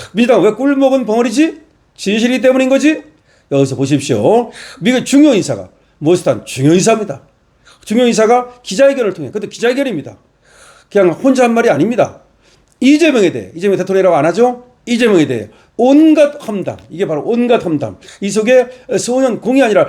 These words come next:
소년 원, 그리고 소년을 가게 된 이유, 이런 것들을 적나라하게 까발린 겁니다. 온갖 험담을 하고 지난 대선에 대해 심각한 문제 제기, 이것이 정통성이 없다는 얘기를 하고 있는 겁니다. 그런데도 민주당은 왜 꿀먹은 벙어리지? 이것이 진실이기 때문인 거지? 여기에 대해서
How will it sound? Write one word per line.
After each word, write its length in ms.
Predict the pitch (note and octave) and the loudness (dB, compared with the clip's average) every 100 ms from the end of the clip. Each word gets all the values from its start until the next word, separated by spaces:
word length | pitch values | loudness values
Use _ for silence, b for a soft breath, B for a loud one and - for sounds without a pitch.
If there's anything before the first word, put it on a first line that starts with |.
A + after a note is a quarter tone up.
| B | B
소년 420 | - B3 C4+ A#3 | -4 2 2 2
원, 280 | D#3+ A#3 C3+ | 2 2 0
그리고 160 | A#3 A3+ | -4 -4
소년을 280 | C4 C#4 | 0 0
가게 180 | A3 A#3+ | 0 -2
된 120 | A#3+ | -2
이유, 360 | F#3 C#4+ A#3 - B B | 0 2 2 0 B B
이런 180 | G#3 F#3+ | -2 0
것들을 380 | F3+ D3 B2 - | 0 -2 -6 -6
적나라하게 680 | - B3+ C#4+ E4+ D#4 C#4+ C4 | -2 2 4 4 4 2 -2
까발린 320 | A#3+ A#3 A3+ | -4 -6 -8
겁니다. 320 | F3 G#2+ - _ b b b - | -10 -12 -20 _ b b b -2
온갖 400 | G#3+ C4+ C4 G3+ | 2 4 4 2
험담을 340 | A3+ A#3 G3 | -2 0 2
하고 360 | F#3 A#3+ C4 B B - | 4 2 0 B B -4
지난 280 | C4 B3+ | 0 2
대선에 320 | G3 G3+ F#3+ E3 | 2 0 0 0
대해 120 | C3+ | -2
심각한 840 | - - D4+ F4 F4 E4 E4 C#4 | -4 -2 2 2 2 2 0 0
문제 200 | C4 B3+ | 0 -2
제기, 280 | G3+ A#2+ G#2 - b b | -2 -4 -8 -18 b b
이것이 220 | G3 D#3 | -2 -2
정통성이 400 | E3+ G3+ F#3+ G3 | -2 -2 -2 -2
없다는 300 | C#3 - A#3 | -2 0 0
얘기를 120 | A#3 G#3+ | 2 2
하고 100 | A3 | 0
있는 120 | A3 | -2
겁니다. 340 | E3+ C#3 G#2 b b b _ | -2 -4 -8 b b b _
그런데도 380 | C4 C#4+ B3+ E4+ | 0 2 2 0
민주당은 340 | A#3 A3+ D3 | 2 2 2
왜 120 | G3+ | 2
꿀먹은 480 | - C#4 C#4+ C#4+ C4 | 2 0 2 2 0
벙어리지? 500 | G3+ A#3 A3+ C4 F4 - _ _ _ - | 0 -2 -2 -4 -4 -8 _ _ _ -2
이것이 240 | G#3 F3+ | 0 0
진실이기 420 | F#3+ A3 A#3 B3 | -2 0 0 0
때문인 280 | A#3+ A#3+ B3 | 2 0 0
거지? 360 | A#3+ C4+ G4 - _ _ _ _ _ _ - | -2 -2 -4 -8 _ _ _ _ _ _ -4
여기에 260 | E3 D#3+ D3 | 0 2 2
대해서 480 | B2 A#2 G3 G#3+ | 0 0 2 2